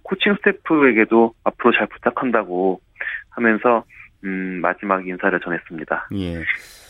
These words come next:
Speaker 2: 윤유섭 선수가 이제 "감독님 언제 돌아오십니까?" 뭐, 이렇게
Speaker 1: 네.
Speaker 2: 물었다고 들었어요. 근데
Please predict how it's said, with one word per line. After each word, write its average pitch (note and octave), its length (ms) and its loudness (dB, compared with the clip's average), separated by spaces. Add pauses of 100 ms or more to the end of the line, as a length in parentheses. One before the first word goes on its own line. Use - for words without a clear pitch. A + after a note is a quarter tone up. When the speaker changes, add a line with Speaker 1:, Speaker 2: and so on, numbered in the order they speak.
(500)
Speaker 2:
윤유섭 A3 360 2
선수가 A3 380 0
이제 G#3 180 -2
"감독님 G3+ 380 2
언제 D#3+ 280 2
돌아오십니까?" C#3 840 0 (340)
뭐, B2+ 100 -2
이렇게 C#3+ 160 4
Speaker 1:
네. B2+ 60 0
Speaker 2:
물었다고 C3+ 520 0
들었어요. F#2+ 760 -2
근데 F#2 220 -2